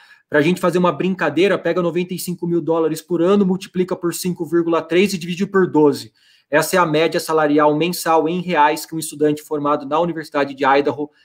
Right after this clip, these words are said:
no seu início de carreira, ele pode ter acesso. Tudo bem? E,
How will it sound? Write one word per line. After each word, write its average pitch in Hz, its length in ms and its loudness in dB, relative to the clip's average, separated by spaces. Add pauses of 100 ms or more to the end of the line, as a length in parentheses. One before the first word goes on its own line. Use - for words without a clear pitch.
(120)
no 143 100 -4
seu 156 180 2
início 151 420 0
de 160 100 -6
carreira, 143 480 2
ele 143 160 0
pode 143 340 0
ter 143 360 -4
acesso. - 640 0 (440)
Tudo 104 160 -20
bem? 156 340 0 (800)
E, 208 280 4